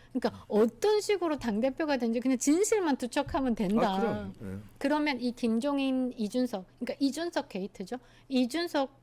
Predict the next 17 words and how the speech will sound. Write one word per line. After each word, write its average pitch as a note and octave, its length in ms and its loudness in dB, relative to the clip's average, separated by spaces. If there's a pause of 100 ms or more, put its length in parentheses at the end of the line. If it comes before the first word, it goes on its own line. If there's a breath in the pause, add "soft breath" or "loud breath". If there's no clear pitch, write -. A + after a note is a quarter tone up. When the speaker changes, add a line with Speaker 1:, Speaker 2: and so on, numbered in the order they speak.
Speaker 1:
명태균 A#3 520 0
게이트는 A3 640 -2 (260 loud breath)
정리가 A#3 520 0
된-, F#3 380 -8
되고 F#3+ 400 0 (360 soft breath)
이제 A3+ 140 -4
우파는 C4 600 0
더 G3 140 -4
이상 G3+ 160 -4
분열하지 A3+ 460 0
않을 F3+ 220 -4
것이다. G#3+ 360 -6
Speaker 2:
네. - 60 -14 (240 loud breath)
Speaker 1:
분열해서 E4 1080 2 (380 soft breath)
지금 B3 420 0
분열의 D4 380 2
조각들이잖아요. E3+ 760 -6